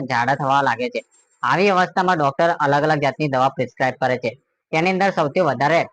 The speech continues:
જો બાળક એ એકદમ નાનું હોય, એટલે કે હાલ જ જન્મ્યું હોય કે એક મહિનાથી લઈને એક વર્ષ સુધી કે બે વર્ષ સુધીનું બાળક હોય, તેવી અવસ્થામાં બાળકને કઈ દવા prescribe કરવામાં આવે છે તેના વિશે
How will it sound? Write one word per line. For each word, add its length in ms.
જો 80
બાળક 280
એ 140
એકદમ 300
નાનું 240
હોય, 160
એટલે 160
કે 60
હાલ 240
જ 140
જન્મ્યું 320
હોય 160
કે 80
એક 160
મહિનાથી 480
લઈને 240
એક 160
વર્ષ 260
સુધી 220
કે 120
બે 80
વર્ષ 200
સુધીનું 300
બાળક 280
હોય, 120
તેવી 260
અવસ્થામાં 440
બાળકને 420
કઈ 160
દવા 200
prescribe 380
કરવામાં 300
આવે 100
છે 120
તેના 200
વિશે 140